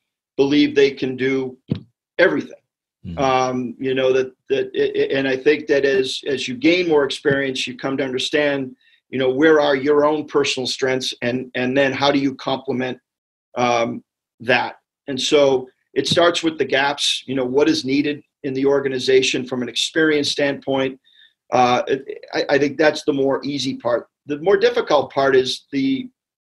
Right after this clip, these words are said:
Speaker 1: um, the personality of the people you look for. I'm a big believer in culture.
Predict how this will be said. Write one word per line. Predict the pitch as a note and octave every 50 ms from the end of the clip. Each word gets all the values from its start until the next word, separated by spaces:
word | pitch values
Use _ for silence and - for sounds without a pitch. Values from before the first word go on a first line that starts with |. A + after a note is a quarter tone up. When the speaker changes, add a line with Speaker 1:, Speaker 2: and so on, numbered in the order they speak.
| _ -
Speaker 1:
um, | C#3+ C3+ B2+ B2+ C3 B2 A#2 G#2 - _ _ _ _ _ _ _ _ _ _ _ - _
the | - D3+ D#3+
personality | D#3+ E3 F#3 E3+ - - D#3+ D#3+ E3+ F3 F3+ F3+ E3 D3+ D#3
of | - -
the | C3
people | - - C3+ C3 C3+ C3 B2
you | B2 B2 B2+
look | B2+ D3 D3+ D3+ -
for. | - C#3+ B2+ A#2+
I'm | B2 C3
a |
big | B2+ B2 F3+ F3+ E3 B2
believer | D3+ D3+ D3 D3+ D#3+ D#3 D3+ C#3+ C3
in | B2+ B2
culture. | - - C3+ C#3 C#3 C#3 - C3 A2+ -